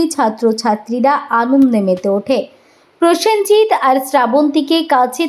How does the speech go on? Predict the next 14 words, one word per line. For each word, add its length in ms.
থেকে 220
দেখে 320
তাদের 300
আরও 180
উচ্ছ্বাস 500
ছিল 140
চোখে 280
পড়ার 320
মতো। 220
তারকারাও 600
সিনেমার 460
নানা 260
অভিজ্ঞতা 680
ও 20